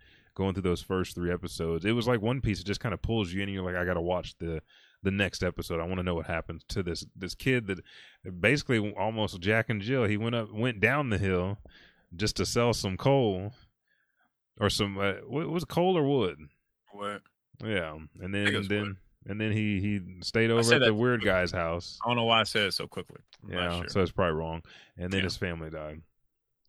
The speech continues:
Speaker 1: Uh, but that's
Speaker 2: No,
Speaker 1: all we got.
Speaker 2: they, family got fucked.
Speaker 1: <laughs> So bad.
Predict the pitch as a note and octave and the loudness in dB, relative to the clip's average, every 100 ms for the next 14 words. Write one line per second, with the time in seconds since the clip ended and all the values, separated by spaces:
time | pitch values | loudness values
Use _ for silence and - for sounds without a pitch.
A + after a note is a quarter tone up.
0 | - G2 F#2 F#2 B2 A#2 A2+ A2+ A2 G#2 | -4 0 0 2 4 6 6 6 2 2
1 | G#2 A2+ - _ _ _ _ - D#3 A#2+ | 4 2 2 _ _ _ _ -4 0 2
2 | G2 - B2 A2 - - - - G2 F#2 | 0 2 4 4 4 -8 -18 -6 -2 0
3 | A2 G#2+ A#2 A2+ A2 G2+ G2+ - - F#3+ | 2 2 0 2 0 -2 -6 -6 -4 -2
4 | G#2+ F#2 D#2+ | 2 2 2